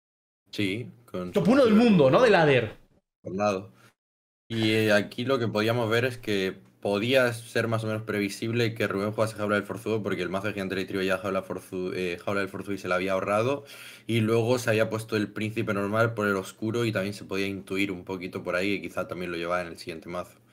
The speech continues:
Speaker 1: o en la tercera partida incluso.
Speaker 2: Bueno, qué auténtica locura. Oye, ¿el tweet que ha puesto Rubén es de verdad el tweet que ha puesto Rubén o no?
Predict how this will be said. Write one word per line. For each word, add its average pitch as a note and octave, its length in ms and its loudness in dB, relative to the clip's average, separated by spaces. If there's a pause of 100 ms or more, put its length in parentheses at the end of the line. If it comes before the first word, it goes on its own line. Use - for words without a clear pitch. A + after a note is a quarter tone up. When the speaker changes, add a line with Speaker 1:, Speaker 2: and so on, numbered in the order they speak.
(240)
Speaker 1:
o - 40 -4
en - 60 -2
la - 100 0
tercera F#2+ 380 -6
partida E2+ 460 -4
incluso. E2 420 -14 (1000)
Speaker 2:
Bueno, G2 320 0
qué A2+ 100 -4
auténtica A#2 340 4
locura. B2+ 300 2
Oye, D3 280 4
¿el B2+ 140 2
tweet C3 160 0
que - 80 2
ha F#3 80 4
puesto F#3+ 240 2
Rubén F#3 320 4
es C#3 180 2
de C#3+ 80 6
verdad B2+ 320 4
el F#3 80 2
tweet C#3 160 2
que C3+ 80 2
ha B2 80 4
puesto B2+ 240 2
Rubén B2+ 320 4
o D#3+ 180 6
no? C3+ 320 2